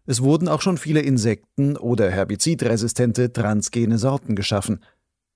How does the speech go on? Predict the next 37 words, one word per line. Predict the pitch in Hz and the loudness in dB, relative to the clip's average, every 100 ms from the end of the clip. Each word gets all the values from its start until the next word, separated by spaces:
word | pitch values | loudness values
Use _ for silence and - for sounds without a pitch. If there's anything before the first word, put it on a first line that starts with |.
| - | -4
Aber | 123 151 | 2 2
wenn | 139 185 | 4 0
es | - | 2
darum | 165 135 120 | 2 2 2
geht, | 127 143 - | 0 0 0
mit | 127 | 0
Hilfe | 113 131 110 | 2 0 0
der | 104 | 0
Gentechnik | 123 123 117 101 110 95 | 2 2 0 -2 -4 -6
direkt | - 139 117 98 | -2 0 0 0
das | 98 - | -2 -2
Wachstum | 113 135 - 113 95 65 - - - | -2 -2 -6 -4 -6 -8 -16 -20 -10
und | 104 | -2
damit | 107 113 107 | 2 2 2
den | 95 | 0
Ertrag | 87 104 117 147 - | 0 0 2 0 -2
von | 98 | -4
Pflanzen | - 113 113 120 | 0 -2 0 -4
zu | 127 | -4
steigern, | - 131 135 156 - - - _ _ - | 0 0 0 -2 -4 -20 -20 _ _ -2
blieben | 143 190 | 0 2
die | 214 | 2
Ergebnisse | 185 143 139 156 185 | 2 0 0 0 0
bisher | 170 190 156 | 2 2 2
weit | 117 131 - | 2 0 -2
hinter | - 135 117 117 | -4 -2 0 0
den | 123 | 0
Erwartungen | 135 127 92 - 95 98 | 0 0 -2 -2 -4 -2
zurück. | 135 107 85 - - _ _ _ _ _ - | -2 -2 -4 -10 -20 _ _ _ _ _ -2
Umso | 135 135 | 0 2
beeindruckender | 123 117 214 208 110 - 107 98 | 2 2 0 2 0 -2 -2 -2
ist | 87 - | -2 -2
das, | 135 165 - - - - | 0 -2 -8 -16 -14 -2
was | 156 | 0
U-S-Forscher | 190 147 131 - 120 127 160 | 2 0 -2 0 0 2 0
jüngst | 127 127 - - | 0 0 -2 -2
vermeldeten. | 143 120 98 92 - 87 | 2 2 0 -4 -6 -10